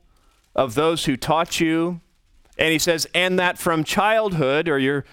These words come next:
your translation may even say from infancy, from the time you were a young child,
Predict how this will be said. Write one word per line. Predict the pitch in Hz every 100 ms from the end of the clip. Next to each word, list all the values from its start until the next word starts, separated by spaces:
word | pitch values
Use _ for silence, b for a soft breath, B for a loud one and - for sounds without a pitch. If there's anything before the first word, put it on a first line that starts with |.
| b
your | 135 147
translation | 165 151 143 147 - 139
may | 139
even | 143 143
say | 147 135
from | 131 120
infancy, | - 160 180 156 135 - 113 123
from | 147 135 120
the | 117
time | 110 151 151
you | 135
were | 127
a | 117
young | 120 143 175 170
child, | 135 113 107 113 131